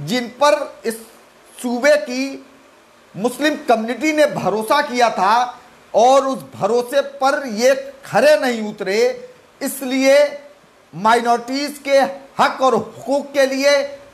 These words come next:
दलितों के हक और हुकूक के लिए हम समाजवादी पार्टी, कांग्रेस और बसपा से हम लड़ रहे हैं,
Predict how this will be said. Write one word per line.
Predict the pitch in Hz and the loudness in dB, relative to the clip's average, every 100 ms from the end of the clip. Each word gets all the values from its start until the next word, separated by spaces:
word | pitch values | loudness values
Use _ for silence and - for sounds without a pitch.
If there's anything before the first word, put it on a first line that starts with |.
| - | -6
दलितों | 147 226 247 277 277 269 | -2 -2 0 2 4 2
के | 277 269 | 2 0
हक | 220 - 226 269 269 | 0 -2 0 0 2
और | 254 - - | 0 -2 -8
हुकूक | 143 277 294 - | -8 -4 -6 0
के | 269 | 0
लिए | 262 269 285 277 - - - | 2 2 0 0 -8 -20 -6
हम | - 240 254 - - | 0 0 0 -8 -4
समाजवादी | 202 208 196 208 220 247 | 0 2 2 2 2 0
पार्टी, | 220 240 233 233 262 247 - _ _ - | -2 2 2 0 -8 -8 -14 _ _ -4
कांग्रेस | 208 220 233 269 269 - - - 175 | 0 0 2 0 0 -8 -20 -6 2
और | 226 233 160 - | 4 2 -2 -2
बसपा | 214 - - 269 277 254 - - _ - - | -2 -4 -2 0 2 -2 -6 -20 _ -16 -2
से | 330 349 | 4 4
हम | 220 226 | 4 0
लड़ | 220 220 | 0 2
रहे | 214 202 202 190 | 2 2 0 -2
हैं, | 202 208 202 - | -2 -4 -4 -12